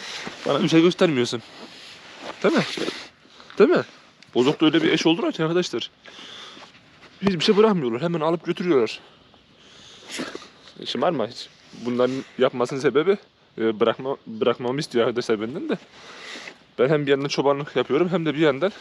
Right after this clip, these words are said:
yabani hayvanları görüntülüyorum. İlk başlarda tabii ben de araştırıyordum. İşte şu kamerayı yollayacağım, iyi mi? Şu iyi mi? Araştırıyorum, araştırıyorum. İşte şu şöyle daha iyi, bu daha güzel. Ondan sonra üç beş gün geçiyor aradan. Ne ses var ne seda.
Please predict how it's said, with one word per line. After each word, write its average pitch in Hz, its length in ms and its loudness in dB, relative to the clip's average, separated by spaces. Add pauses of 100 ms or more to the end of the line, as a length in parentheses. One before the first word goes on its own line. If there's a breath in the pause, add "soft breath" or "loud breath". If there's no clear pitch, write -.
yabani 135 280 2
hayvanları 135 400 0
görüntülüyorum. 117 560 -2 (800 soft breath)
İlk - 140 -10
başlarda 185 320 2
tabii 202 220 2
ben 202 160 4
de 202 60 4
araştırıyordum. 190 640 -2
İşte - 160 -6
şu - 120 -6
kamerayı 175 380 2
yollayacağım, 151 360 0 (100)
iyi 160 180 0
mi? 139 160 -4
Şu 170 280 0 (280 soft breath)
iyi 165 160 0
mi? 127 100 -4
Araştırıyorum, 143 500 0
araştırıyorum. 147 420 -2
İşte 147 160 -2 (420 loud breath)
şu 165 100 -6
şöyle 147 280 2
daha 143 300 2
iyi, 110 240 -6
bu 135 180 -8
daha 147 180 4
güzel. 120 340 -2 (840 loud breath)
Ondan 185 240 2
sonra 185 360 0 (520 loud breath)
üç - 160 -8
beş 196 120 6
gün 175 140 0
geçiyor 180 360 4
aradan. 156 280 4 (640 loud breath)
Ne 180 100 6
ses 190 520 4
var 196 180 2
ne 202 80 2
seda. 185 340 0